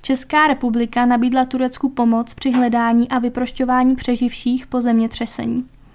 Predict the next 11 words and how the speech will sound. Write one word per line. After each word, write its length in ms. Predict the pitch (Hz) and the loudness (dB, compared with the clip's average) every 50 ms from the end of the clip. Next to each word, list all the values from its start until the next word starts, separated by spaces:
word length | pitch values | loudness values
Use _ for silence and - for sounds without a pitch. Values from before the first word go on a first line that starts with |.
| - - _ _ - - | -20 -20 _ _ -16 -6
Český 420 | - 269 269 262 - - 302 311 | -2 -2 0 -2 0 -2 -2 -2
tým 360 | 311 - 247 233 233 247 254 - - - - _ - | 0 2 2 2 2 0 -2 -4 -10 -20 -20 _ -4
vyrazil 500 | 240 240 254 247 247 233 233 240 254 254 | 0 2 4 4 4 2 2 2 4 4
na 120 | 254 262 | 6 6
místo 360 | 254 247 247 254 - - 277 262 | 6 4 4 2 0 0 2 2
neštěstí 580 | 247 240 - - 254 247 - - - 262 254 | 2 2 0 -4 -4 -6 -6 -6 -2 0 0
ještě 280 | 247 247 247 - - 247 | 0 0 -2 -2 -2 0
během 300 | 226 247 240 247 247 247 | 0 2 4 4 4 4
pondělí 640 | 254 240 233 226 226 226 240 233 226 226 233 247 - - - - | 2 2 2 4 4 4 2 2 2 0 -2 -2 -6 -10 -18 -16
šestého 480 | - - 254 233 - - 254 240 247 247 | -8 -6 -6 -6 -2 -2 2 2 2 2
února. 480 | - 233 220 220 226 226 226 226 220 | 2 2 2 4 4 2 2 -2 -4